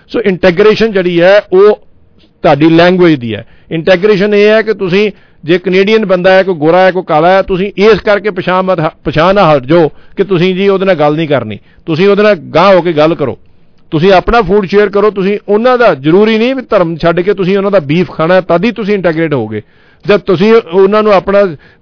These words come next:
ਪਨੀਰ ਖਵਾ ਕੇ ਹੀ ਉਹਨਾਂ ਨਾਲ ਇੰਟੀਗ੍ਰੇਟ ਹੋਣਾ, ਤੁਸੀਂ ਗੱਲਾਂ ਬਾਤਾਂ ਨਾਲ ਇੰਟੀਗ੍ਰੇਟ ਹੋ ਸਕਦੇ ਹੋ। ਤੁਸੀਂ ਉਹਨਾਂ ਦੇ ਰਿਲੀਜਨ ਬਾਰੇ, ਤੁਸੀਂ ਕੁਮੈਂਟ ਜਦੋਂ ਆਪਾਂ ਦੇ ਦਿੰਦੇ ਹਾਂ, ਕਈ ਵਾਰ ਅਸੀਂ ਇਹ ਕੁਮੈਂਟ ਦੇ ਦਿੰਦੇ ਹਾਂ, "ਇਹ ਮੁਸਲਮਾਨ ਹੈ,"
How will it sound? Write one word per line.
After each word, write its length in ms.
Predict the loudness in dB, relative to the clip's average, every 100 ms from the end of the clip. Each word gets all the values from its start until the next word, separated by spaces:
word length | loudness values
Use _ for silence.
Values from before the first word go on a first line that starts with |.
| _
ਪਨੀਰ 380 | -2 0 2 0
ਖਵਾ 400 | -2 2 4 2
ਕੇ 200 | 2 2
ਹੀ 140 | 4 4
ਉਹਨਾਂ 220 | 2 2
ਨਾਲ 120 | 0
ਇੰਟੀਗ੍ਰੇਟ 400 | 0 -2 -2 -2
ਹੋਣਾ, 220 | -2 -2
ਤੁਸੀਂ 260 | -2 -6 -2
ਗੱਲਾਂ 300 | 0 2 2
ਬਾਤਾਂ 260 | 0 -2
ਨਾਲ 60 | -4
ਇੰਟੀਗ੍ਰੇਟ 340 | -6 -8 -8
ਹੋ 60 | -10
ਸਕਦੇ 220 | -8 -4
ਹੋ। 40 | -2
ਤੁਸੀਂ 260 | 0 0
ਉਹਨਾਂ 200 | 0 0
ਦੇ 120 | 2
ਰਿਲੀਜਨ 400 | 2 2 0 0
ਬਾਰੇ, 280 | 2 0 0 -6 _ _ -4
ਤੁਸੀਂ 220 | -2 -2
ਕੁਮੈਂਟ 440 | -4 0 0 0
ਜਦੋਂ 280 | -2 0 0
ਆਪਾਂ 180 | 2 2
ਦੇ 140 | 2
ਦਿੰਦੇ 180 | 2 0
ਹਾਂ, 80 | -2
ਕਈ 160 | 0
ਵਾਰ 180 | 2 2
ਅਸੀਂ 200 | 2 0
ਇਹ 40 | -2
ਕੁਮੈਂਟ 280 | -2 -2
ਦੇ 120 | 0 -2
ਦਿੰਦੇ 200 | 0 2
ਹਾਂ, 80 |
"ਇਹ 80 | 2
ਮੁਸਲਮਾਨ 460 | 0 0 0 0
ਹੈ," 120 | 0